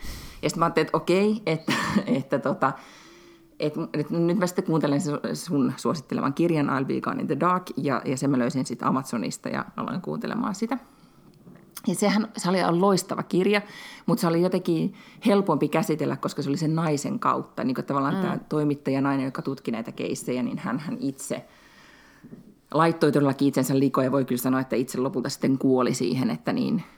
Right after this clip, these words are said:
Speaker 1: niin jotenkin niin kuin meni kierroksille siitä etsimisestä, mut kuvaili hyvin sitä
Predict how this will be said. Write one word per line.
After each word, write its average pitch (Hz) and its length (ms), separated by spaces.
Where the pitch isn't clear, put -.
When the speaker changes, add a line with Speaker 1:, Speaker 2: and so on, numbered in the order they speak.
Speaker 1:
niin - 240
jotenkin - 420
niin - 140
kuin - 200
meni 127 200
kierroksille - 560
siitä - 340
etsimisestä, 127 560
mut 127 120
kuvaili 143 440
hyvin 110 220
sitä - 240